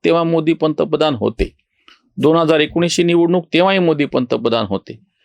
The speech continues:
आणि आता दोन हजार चोवीसची निवडणूक, तेव्हाही मोदी पंतप्रधान आहे. महाराष्ट्रामध्ये जेव्हा विधानसभेची निवडणूक झाली तेव्हा. हे जोगसत्ताचे संपादक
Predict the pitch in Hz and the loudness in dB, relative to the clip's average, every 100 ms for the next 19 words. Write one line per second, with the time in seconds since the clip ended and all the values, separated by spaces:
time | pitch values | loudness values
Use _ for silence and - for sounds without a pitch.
0 | _ - - 131 160 160 165 156 147 - | _ -8 -4 0 0 2 0 2 -2 0
1 | 165 185 - 180 185 180 175 185 - 190 | 0 0 0 0 2 2 0 -4 0 0
2 | 214 190 151 120 104 101 95 - - - | 2 0 0 0 -2 -4 -4 -6 -8 -10
3 | - _ _ - 131 143 131 131 127 120 | -16 _ _ -2 2 2 0 0 2 0
4 | 110 117 143 _ _ - 113 123 110 107 | 0 0 -2 _ _ -2 0 2 0 0
5 | 107 104 107 101 98 95 98 87 90 - | 0 0 0 2 0 -2 -6 -4 -4 -2
6 | - - _ _ _ _ _ - - - | -6 -8 _ _ _ _ _ -20 -10 -10
7 | - - _ _ _ _ _ _ _ _ | -10 -20 _ _ _ _ _ _ _ _
8 | _ _ _ _ _ _ _ - 156 208 | _ _ _ _ _ _ _ -2 2 2
9 | 165 190 - 190 165 170 156 156 - 135 | 2 0 2 -2 0 -2 0 0 0 -2
10 | 127 135 127 | 0 0 0